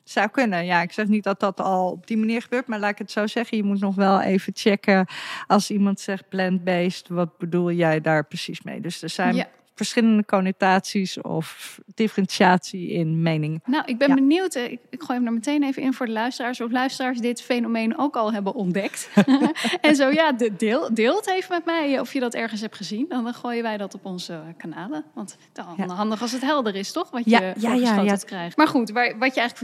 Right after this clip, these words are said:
Speaker 2: vertelde is, eh, de, de, de jonge koks, eh, in de opleiding zitten wel degelijk te wachten op... op, eh, meer
Speaker 1: Ja.
Speaker 2: kennis
Speaker 1: Nou ja,
Speaker 2: over, eh,
Speaker 1: ik, ik had zo, ik ben, eh, ik geef, ik heb een volwassen onderwijs, hè, dus ik school eh,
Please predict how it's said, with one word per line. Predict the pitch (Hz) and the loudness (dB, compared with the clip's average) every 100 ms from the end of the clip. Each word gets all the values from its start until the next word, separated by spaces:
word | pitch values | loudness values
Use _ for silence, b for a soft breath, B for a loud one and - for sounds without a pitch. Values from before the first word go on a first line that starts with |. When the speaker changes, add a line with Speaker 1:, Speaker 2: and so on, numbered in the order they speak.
| 262 | 0
Speaker 2:
vertelde | 339 381 294 | 0 0 -4
is, | 285 - | -6 -6
eh, | 247 233 | -6 -6
de, | 226 | -6
de, | 220 220 | -6 -6
de | 214 220 | -4 -2
jonge | 302 330 247 | 0 -2 -2
koks, | - - - - | -4 -6 -8 -6
eh, | 254 240 | -4 -2
in | 240 | -4
de | 247 | -4
opleiding | 294 285 277 269 269 254 | -4 -4 -2 -2 -2 -4
zitten | 269 202 | -6 -6
wel | 190 | -4
degelijk | 247 330 285 - | -4 -4 -6 -10
te | 214 | -8
wachten | 226 - - - | -8 -6 -8 -8
op... | 202 - | -10 -10
op, | - 196 - - - | -10 -10 -14 -20 -12
eh, | 277 | -2
meer | 262 | 0
Speaker 1:
Ja. | 214 | 0
Speaker 2:
kennis | 202 226 180 190 - - | 0 -4 -4 -6 -10 0
Speaker 1:
Nou | 214 | 2
ja, | 220 | 2
Speaker 2:
over, | 180 180 | -4 -8
eh, | 180 | -8
Speaker 1:
ik, | 175 | -8
ik | 262 - | -8 -8
had | 262 | -4
zo, | 262 | -2
ik | 226 233 | -2 -2
ben, | 240 226 | 0 2
eh, | 226 | 0
ik | - - | -4 -8
geef, | - 220 | -6 -4
ik | 214 - - | -4 -6 -8
heb | - | -4
een | 190 | -6
volwassen | - 160 160 - | -4 -4 -4 -2
onderwijs, | 196 220 226 233 240 | 2 4 4 0 -2
hè, | 247 262 | -2 -2
dus | 214 - | -2 -4
ik | 185 | -8
school | - 185 175 - | -2 0 0 0
eh, | 170 165 | -2 -2